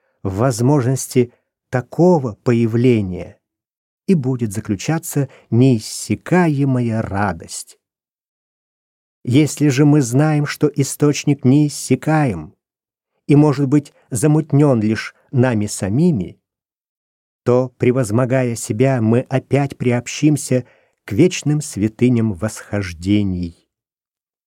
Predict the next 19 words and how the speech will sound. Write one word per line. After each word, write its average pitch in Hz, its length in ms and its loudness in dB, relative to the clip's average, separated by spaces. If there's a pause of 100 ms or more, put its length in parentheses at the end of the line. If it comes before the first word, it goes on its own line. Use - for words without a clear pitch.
(1080)
Если 131 420 2
кому-то 120 600 0
почему-то 110 960 0 (400)
очень 143 360 0
грустно 110 540 -2
и 90 80 -4
смутно, - 560 -6 (1200)
пусть 135 400 0
он 131 220 2
напомнит 131 640 0
себе 127 320 -2
сознательно 127 800 -2
и 131 180 -2
повелительно 139 800 2
о 127 160 -2
том, 147 280 0
что 127 320 -2 (340)
радость 131 580 -2
возможна, 120 1000 0